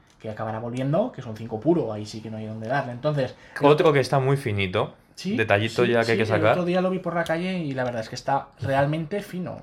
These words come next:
Speaker 1: una cosa
Speaker 2: Si, si, si comparamos al Justiz hace dos años con el de
Speaker 1: Pero
Speaker 2: ahora,
Speaker 1: comparamos ahora
Speaker 2: barbaridad.
Speaker 1: mismo, seguimos hablando de los cuatro y medios y tenemos a lo de Konaté. Konaté es el melón de la plantilla. Es decir,
Speaker 2: ¿Qué te puedes permitir?
Speaker 1: aquí yo veo,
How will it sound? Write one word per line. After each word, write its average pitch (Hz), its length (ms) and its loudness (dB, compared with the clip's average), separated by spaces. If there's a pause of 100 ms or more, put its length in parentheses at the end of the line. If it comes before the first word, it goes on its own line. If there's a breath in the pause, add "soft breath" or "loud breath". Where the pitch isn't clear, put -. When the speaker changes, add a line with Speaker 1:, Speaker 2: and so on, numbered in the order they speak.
Speaker 1:
una 117 80 -14
cosa 120 380 -10 (320)
Speaker 2:
Si, - 220 -2
si, 123 140 -2
si - 140 2
comparamos 117 400 4
al 131 80 4
Justiz 127 300 2
hace 123 100 0
dos 120 180 2
años 123 240 0
con 117 120 -2
el 113 100 0
de 113 80 6
Speaker 1:
Pero 123 180 8
Speaker 2:
ahora, 147 200 4 (240)
Speaker 1:
comparamos 160 480 0
ahora 117 140 2
Speaker 2:
barbaridad. - 240 0
Speaker 1:
mismo, 190 300 2
seguimos 160 320 -6
hablando 185 220 0
de 185 60 -2
los 175 160 -6
cuatro 175 280 -4
y 175 60 -2
medios 180 380 -2
y - 20 -6
tenemos 160 320 -6
a 175 60 -2
lo 180 100 4
de 175 60 0
Konaté. 160 520 -2
Konaté 151 360 0
es 156 100 -6
el 190 120 0
melón 170 300 2
de 160 80 -2
la 156 80 2
plantilla. 131 580 -6 (420)
Es 151 80 -8
decir, 135 200 -4 (680 soft breath)
Speaker 2:
¿Qué 143 80 8
te 123 120 8
puedes 135 220 4
permitir? 143 600 2
Speaker 1:
aquí 208 1000 0
yo 208 240 6
veo, 226 200 2